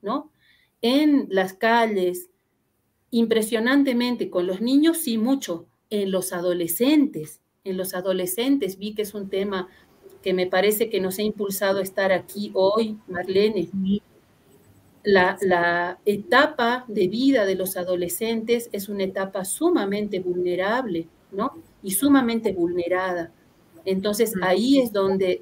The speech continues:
Speaker 1: uf, sería tan importante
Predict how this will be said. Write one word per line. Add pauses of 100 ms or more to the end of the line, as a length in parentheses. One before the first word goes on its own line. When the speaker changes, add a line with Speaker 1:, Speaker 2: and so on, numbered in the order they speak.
(120)
Speaker 1:
uf, (520)
sería
tan
importante